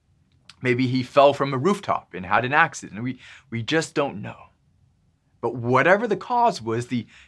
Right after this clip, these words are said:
outcome was pretty serious. Eight years paralyzed. Think of how his muscles must have atrophied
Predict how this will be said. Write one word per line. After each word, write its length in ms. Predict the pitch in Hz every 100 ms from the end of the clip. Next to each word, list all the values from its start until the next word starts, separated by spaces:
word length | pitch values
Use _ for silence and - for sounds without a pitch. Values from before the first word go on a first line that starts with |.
| _ _ -
outcome 540 | 269 277 - 117 117
was 220 | 120 185
pretty 420 | - - - 196 202
serious. 840 | - 233 247 - - - - - _ _ _ _ _ _ _ _ _ _ _ _ -
Eight 380 | 175 220 - 113
years 1000 | 107 135 202 127 90 - - - - _ _ _ _ _ -
paralyzed. 580 | - 214 127 95 123
Think 200 | 196 208
of 180 | 170 120 - _ _ _ _ _ _ _ - -
how 300 | 160 175 165
his 180 | 131
muscles 500 | 117 127 202 196 113
must 180 | 123 135
have 100 | 120 -
atrophied 760 | 170 190 - - - 85 67